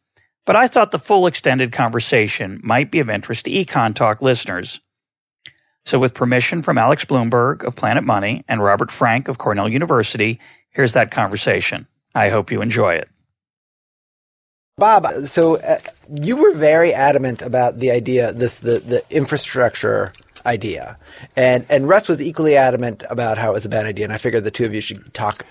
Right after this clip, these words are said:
Speaker 2: talk it through and see if either of you could convince each other. So, so why don't we start here? Uh, why don't,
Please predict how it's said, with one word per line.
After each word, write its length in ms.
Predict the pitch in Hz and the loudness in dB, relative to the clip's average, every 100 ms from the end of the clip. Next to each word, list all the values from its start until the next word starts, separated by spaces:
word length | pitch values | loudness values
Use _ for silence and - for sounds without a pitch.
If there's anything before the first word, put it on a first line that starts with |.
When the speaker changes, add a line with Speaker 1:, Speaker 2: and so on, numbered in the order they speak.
| - | 0
Speaker 2:
talk 180 | 117 | 0
it 80 | 120 | 0
through 160 | - 120 | 0 -2
and 100 | 110 | 0
see 200 | - 151 | 0 0
if 100 | 117 | 2
either 240 | 151 147 | 2 4
of 80 | 135 | 2
you 100 | 127 | 0
could 200 | - 113 | -6 -6
convince 420 | 123 113 123 - | -4 -2 -2 -4
each 240 | 127 - 117 | -8 -6 -4
other. 340 | 113 - - _ - - - | -4 -6 -12 _ -20 -20 -4
So, 300 | 170 170 - | 0 0 -2
so 280 | 151 170 165 | -4 0 0
why 500 | - 139 - 143 208 | -2 -14 -4 0 0
don't 140 | 254 | 0
we 100 | 196 | -2
start 420 | 165 - 156 - - | -4 2 4 4 0
here? 460 | - 117 82 - - - _ - - - | -12 -10 -10 -12 -18 -20 _ -20 -20 -2
Uh, 360 | 127 120 117 113 | 2 4 4 2
why 240 | 117 147 | 2 4
don't, 220 | 190 185 | 4 2